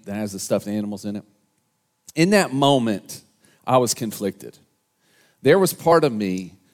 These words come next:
that wanted to scoop her and squeeze her and just love on her. And then there was a part of me that wanted to yank a knot in that kid's head.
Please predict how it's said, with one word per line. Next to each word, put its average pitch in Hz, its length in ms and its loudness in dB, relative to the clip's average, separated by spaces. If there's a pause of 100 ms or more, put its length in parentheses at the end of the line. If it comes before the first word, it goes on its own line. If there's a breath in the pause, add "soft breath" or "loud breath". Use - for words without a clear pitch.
that 113 180 2
wanted 117 280 -2
to 104 80 -6
scoop 156 400 -2
her 135 320 2
and 104 200 -8
squeeze 131 540 -4
her 104 460 -2 (360 soft breath)
and 107 140 -4
just 117 180 -4
love 120 320 4
on 113 140 -4
her. 110 220 -2
And 135 200 -8
then 185 140 -2
there 180 140 -6
was 156 100 -6
a 131 60 -8
part 127 280 -4
of 117 60 -4
me 120 200 -6
that 104 180 -6
wanted 104 300 -10
to 90 100 -10
yank 101 340 -10
a 107 60 -12
knot 82 480 -10
in 90 140 -18
that 87 200 -12
kid's 92 340 -6
head. 71 380 -8